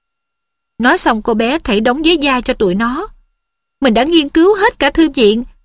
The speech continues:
tình trạng nô lệ gia tinh đã có từ nhiều thế kỷ nay. Không thể tin nổi là từ đó tới nay không ai làm gì cho cái chuyện đó cả." Ron kêu to.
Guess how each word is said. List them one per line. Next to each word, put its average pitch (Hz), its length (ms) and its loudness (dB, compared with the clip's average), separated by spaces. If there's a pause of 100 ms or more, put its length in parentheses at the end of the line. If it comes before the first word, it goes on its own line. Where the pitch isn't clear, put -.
tình 254 160 0
trạng 233 280 0
nô 320 120 2
lệ 233 180 2
gia 269 200 0
tinh 285 300 -2
đã 226 120 0
có 302 320 -2
từ 320 80 0
nhiều 247 180 0
thế 359 260 0
kỷ 254 160 0
nay. 320 300 0 (360)
Không 392 180 0
thể 277 120 2
tin 320 240 0
nổi 254 200 2
là 311 260 2
từ 233 160 0
đó 269 180 2
tới 403 140 0
nay 311 320 -2 (160)
không 240 180 0
ai 330 180 0
làm 254 260 0
gì 233 220 0
cho 294 140 -2
cái 392 120 0
chuyện 233 260 0
đó 320 300 2
cả." 285 300 2 (960)
Ron 226 320 2 (100)
kêu 240 200 -2 (100)
to. 240 300 -2